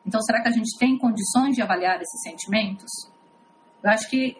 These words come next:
essa ressignificação que eu falo da área da educação hoje, ela tá dentro disso,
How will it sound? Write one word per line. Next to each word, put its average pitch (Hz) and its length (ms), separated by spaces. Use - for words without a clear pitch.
essa 208 240
ressignificação 254 1040
que 226 80
eu 214 60
falo 185 300
da 185 120
área 185 160
da 180 100
educação 202 640
hoje, 202 480
ela 233 140
tá 277 100
dentro 339 320
disso, 359 560